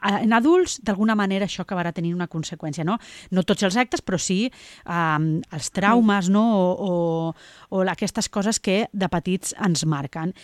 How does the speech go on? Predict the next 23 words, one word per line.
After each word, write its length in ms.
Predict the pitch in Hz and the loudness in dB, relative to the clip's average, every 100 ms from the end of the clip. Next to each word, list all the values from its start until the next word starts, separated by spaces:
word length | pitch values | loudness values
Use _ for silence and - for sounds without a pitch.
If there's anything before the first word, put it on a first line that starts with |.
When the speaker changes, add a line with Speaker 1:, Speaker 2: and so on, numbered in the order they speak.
| - - | -20 -4
Speaker 1:
Jo 240 | 214 311 | 0 2
voldria 400 | 247 214 202 254 | 2 0 0 -2
saber, 300 | - 220 208 | -2 -2 0
Mar-, 240 | 190 180 - | 0 -2 -6
Marta, 480 | 196 165 160 - 254 - _ _ _ _ _ _ - - - | -6 -6 -6 -6 -6 -8 _ _ _ _ _ _ -20 -20 -18
s-, 180 | - - - | -12 -10 -4
eh, 180 | 214 202 | -2 -2
que 140 | - 190 | -2 -2
parlessis 540 | - 175 190 214 285 | 0 2 2 0 2
una 140 | 247 185 | 4 4
mica 280 | 180 240 | 4 2
del 220 | 226 180 151 | 0 0 0
trauma 340 | 190 202 254 | 2 4 6
de 100 | 214 | 6
generació 560 | 165 165 156 - 185 214 | 6 6 4 2 4 4
en 120 | 196 | 4
generació, 640 | 165 147 139 - 160 139 | 4 0 -4 -6 -6 -4
no? 240 | 151 254 320 - - - | -2 -4 -6 -12 -20 -8
Com 400 | - 226 190 156 - - - | 4 6 6 4 -2 -10 -4
Speaker 2:
Mm. 140 | 226 | 0
Speaker 1:
el, 600 | 185 175 165 165 165 165 - | 2 2 2 2 2 0 0
un 240 | 214 196 | 2 2
trauma 640 | 208 196 190 170 151 147 | 4 4 4 4 2 -2